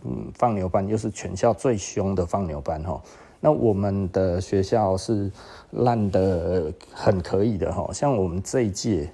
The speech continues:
哦，我们这一届是有史以来哦考到第一志愿的高中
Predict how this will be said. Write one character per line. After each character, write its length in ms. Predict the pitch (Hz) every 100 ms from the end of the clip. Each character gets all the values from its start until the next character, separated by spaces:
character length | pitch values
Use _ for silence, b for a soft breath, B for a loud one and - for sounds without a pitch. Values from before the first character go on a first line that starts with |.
| - - 101
哦， 160 | 92
我 80 | 87
们 120 | 87
这 140 | 107 123
一 40 |
届 200 | 120 107
是 180 | 101 107
有 240 | 98 90 117
史 260 | - 98
以 100 | 80 69
来 260 | 69 92 - B B B
哦 180 | 87 76
考 160 | - -
到 160 | 120 117 -
第 80 |
一 180 | 117 113
志 300 | 113 120 110
愿 260 | 110 98 87
的 80 | 82
高 260 | - 104 95
中 280 | 98 92